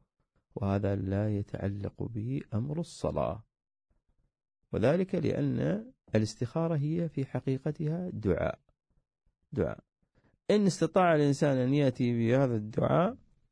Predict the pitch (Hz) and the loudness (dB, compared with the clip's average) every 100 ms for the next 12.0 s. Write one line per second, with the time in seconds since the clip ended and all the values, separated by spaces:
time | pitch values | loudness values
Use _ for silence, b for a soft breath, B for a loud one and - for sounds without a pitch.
0 | _ _ _ _ _ - 110 107 104 107 | _ _ _ _ _ 0 2 2 2 0
1 | 110 69 - - - - - 135 135 117 | -2 -4 -8 -12 -14 -14 -2 4 4 4
2 | 110 151 143 131 143 135 104 101 - 151 | 2 2 2 2 2 4 4 4 2 -2
3 | 135 120 113 - 113 131 127 117 - 110 | 2 2 2 0 2 4 4 0 -4 -8
4 | - 160 127 104 95 101 - - - - | -4 -4 -4 -6 -4 -4 -4 -8 -12 -8
5 | 101 127 107 - _ _ b b - 151 | -4 -4 -4 -10 _ _ b b -2 -2
6 | 175 - - 175 175 160 143 143 147 160 | -4 -8 -4 -2 0 -2 0 -2 -2 -2
7 | 139 123 117 123 120 117 - 113 - _ | -2 -2 0 0 -2 -2 -2 -2 -6 _
8 | _ _ _ _ _ _ _ _ _ - | _ _ _ _ _ _ _ _ _ -6
9 | 90 101 - 170 131 131 147 147 127 - | -4 -4 0 2 2 2 2 2 0 -2
10 | 120 _ _ - - - 147 175 - _ | -8 _ _ -12 -4 0 2 2 -2 _
11 | _ - - 123 110 110 110 117 104 | _ -8 -2 0 0 -2 -4 -2 -4